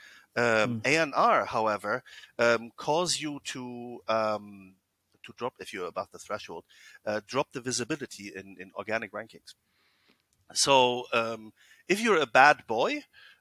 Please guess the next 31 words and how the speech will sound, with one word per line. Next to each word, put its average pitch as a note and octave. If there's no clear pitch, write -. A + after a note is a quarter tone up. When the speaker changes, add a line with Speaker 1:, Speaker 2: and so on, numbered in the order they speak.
Speaker 1:
and, C#3+
uh, C3+
put -
a D3
lot C#3+
of G#3+
S C#3
D B2
Ks E3+
in, D3+
and A2+
ad B2+
networks F3
really C3
want A#2
to D3+
have B2+
a G#2
lot C3
of G#3
S G#2
D -
Ks, F#2+
um, D3
you D3+
kind G#3+
of, -
um, D3+
you C#3
know, D#3
set F3